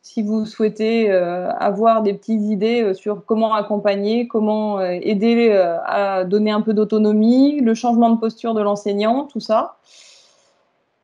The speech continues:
Et, euh, une petite dernière diapo, vous avez, euh, plein d'exemples de formes de plan de travail pour vous montrer que ça peut prendre des formes très différentes, des ingrédients possibles du plan de travail. Et vous avez, euh,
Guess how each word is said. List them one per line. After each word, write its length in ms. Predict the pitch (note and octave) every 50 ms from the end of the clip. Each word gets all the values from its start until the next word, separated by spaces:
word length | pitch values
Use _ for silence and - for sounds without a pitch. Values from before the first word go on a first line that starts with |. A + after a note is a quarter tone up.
| _ _ _ _ -
Et, 340 | - C4+ C#4 C#4+ C#4+ C#4+ C#4
euh, 340 | C4+ B3+ B3 B3 B3 B3 B3
une 120 | B3 B3+ A#3
petite 340 | C#4 C4 C4+ C4+ - B3+
dernière 400 | A3 B3 B3+ B3+ C4 C4 C4+ C4
diapo, 440 | B3 B3 A#3 A3 C4+ D4 D#4+ E4+ D#4+
vous 200 | C#4 C#4 C#4 A#3+
avez, 460 | B3+ B3 A#3+ A#3 B3+ C4+ C#4 C4+ C4
euh, 320 | B3 A#3 A3+ A3+ A3+ A3+ A3
plein 240 | G#3+ C#4 D#4 D#4+ D#4+
d'exemples 440 | D4+ D4 B3+ B3 B3 C#4+ C#4+ C#4 B3+
de 240 | A#3+ B3 A#3 A#3 A#3
formes 340 | A3+ - - D#4+ D#4 D#4 C#4+
de 80 | C#4
plan 160 | B3+ C4+ B3+ B3
de 80 | B3+
travail 400 | B3 - A#3+ A3+ A#3 B3+ C#4+ C#4
pour 120 | C#4 A#3+ A3
vous 100 | A3 A3+
montrer 280 | A3+ A3+ A3+ - C4
que 60 | B3
ça 140 | - - A3
peut 120 | - A3+ A3
prendre 240 | - - A#3 A3+
des 100 | G#3+ A3+
formes 200 | A3+ - A3+ A3 A3+
très 160 | A3+ B3+ B3+
différentes, 640 | A#3+ A#3+ A#3+ - A#3 G#3+ G#3 G#3 A3 A#3+ C4 B3+
des 180 | A3+ C4 C4 B3+
ingrédients 520 | C#4 C#4 C#4 C#4 C4+ B3+ B3 C4 C4 C4
possibles 440 | A#3+ C#4 D#4 D4+ - - D4+ D4+ F4
du 120 | D4+ C4 A#3
plan 160 | B3 B3 B3
de 40 | A#3+
travail. 400 | A#3+ A#3+ A#3 A3 A3 A3+ B3 D#4 E4+ F4 E4+ - _ _ _ _ _ - - -
Et 140 | - B3 B3
vous 180 | B3 D4+ C#4
avez, 420 | C#4 C4+ C4 B3 C4 C#4 C#4+ C#4+ C4+
euh, 200 | B3 A#3+ A3+